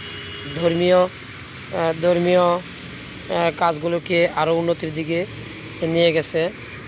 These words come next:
সাবেক কমিটিবৃন্দ যারা ছিলেন তারা,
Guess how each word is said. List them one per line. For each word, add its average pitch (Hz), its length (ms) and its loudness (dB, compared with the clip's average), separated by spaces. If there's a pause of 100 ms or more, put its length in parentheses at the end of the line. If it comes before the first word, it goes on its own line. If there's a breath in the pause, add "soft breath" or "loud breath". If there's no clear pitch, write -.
(220)
সাবেক 160 380 2
কমিটিবৃন্দ 165 720 2 (600)
যারা 156 220 4
ছিলেন 165 460 2 (260)
তারা, 151 380 0